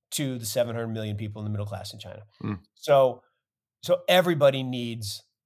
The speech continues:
Speaker 1: a weak currency. And, you know, the dollar got a year worth of weak currency, you know, and, you know, look, from January last year to October, the dollar D X Y relative to the yen and the euro,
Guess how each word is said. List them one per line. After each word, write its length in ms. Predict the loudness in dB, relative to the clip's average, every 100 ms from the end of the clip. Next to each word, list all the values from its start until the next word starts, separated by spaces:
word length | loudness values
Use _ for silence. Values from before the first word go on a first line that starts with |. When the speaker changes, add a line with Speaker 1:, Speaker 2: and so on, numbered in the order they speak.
| -8
Speaker 1:
a 80 | -6
weak 220 | -6 -6
currency. 380 | -4 -4 -6 -16 _ _ _ _ _
And, 580 | -2 2 0 -2 -6 -10 -16 _ _ _ -8
you 80 | -6
know, 80 |
the 120 | -4 2
dollar 500 | 4 6 4 0 _ _
got 260 | 0 0 0 _ _ -8
a 60 |
year 340 | -6 -4 -4 -4
worth 240 | -6 -6
of 280 | -8 -12 -20 _ _
weak 300 | -12 -10 -10
currency, 480 | -8 -6 -8 -10 -14 _ _ -16
you 80 |
know, 240 | -12 -12 -14
and, 300 | -12 -8 -10 -12 -12
you 60 |
know, 100 | -12 -12 _ 0
look, 240 | 0 -2
from 360 | -8 -6 -4 -6 -10 -6
January 540 | 0 0 2 0 2
last 300 | 2 2 -2
year 140 | -2
to 220 | -2 -2 -4 -14 _ -10
October, 520 | -2 -2 -2 -6 -10 _ _ _ _ _ _ -8
the 120 | 0
dollar 600 | 4 4 4 0 -2 -8 _ -12
D 100 | -8
X 200 | -4 -2
Y 320 | 0 0 -4
relative 500 | 6 8 8 4 -4
to 120 | -4 -4
the 100 | -2
yen 240 | 0 0
and 140 | -2
the 60 | -4
euro, 380 | -2 0 -2